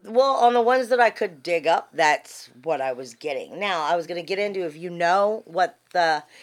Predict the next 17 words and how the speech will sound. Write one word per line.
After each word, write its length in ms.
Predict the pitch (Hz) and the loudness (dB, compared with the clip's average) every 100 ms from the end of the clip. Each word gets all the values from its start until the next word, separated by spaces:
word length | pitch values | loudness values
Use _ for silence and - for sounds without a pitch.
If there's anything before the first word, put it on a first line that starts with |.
| - | -20
healing 460 | - 208 190 170 - | -10 -4 -2 -4 -6
properties 720 | - 165 185 190 165 160 131 143 | -2 -2 -2 -6 -8 -10 -8 0
are 440 | 165 208 190 - | 2 2 0 -2
on, 220 | 151 156 110 | -6 -8 -8
in 180 | 165 165 | -8 -8
the 80 | 151 | -10
stones, 560 | - 127 127 67 - - - - _ | -12 -8 -8 -10 -20 -20 -20 -20 _
then 340 | 143 180 165 151 | -2 0 0 -2
it 80 | 170 | -4
would 160 | 143 | -4
probably 580 | - 185 208 208 175 165 | -4 0 0 -2 -2 -4
help 460 | - 170 202 - 151 | -4 0 0 0 -6
with 160 | 160 | -12
the 80 | 147 | -12
divination 580 | 135 135 139 139 135 120 | -12 -10 -8 -10 -10 -12
in 200 | 139 147 | -10 -8
that 240 | 135 - | -8 -8